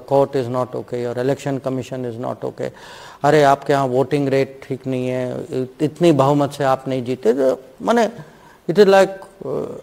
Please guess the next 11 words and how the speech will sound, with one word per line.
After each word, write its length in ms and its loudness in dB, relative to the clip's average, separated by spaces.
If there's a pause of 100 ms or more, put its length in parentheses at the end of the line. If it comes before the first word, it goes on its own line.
आपने 260 4
मन 240 6
बना 240 8
लिया, 480 8 (160)
उसके 220 2
बाद 240 6
आप 280 6
तर्क 160 4
ढूंढ 340 0
रहे 100 4
हैं। 120 -12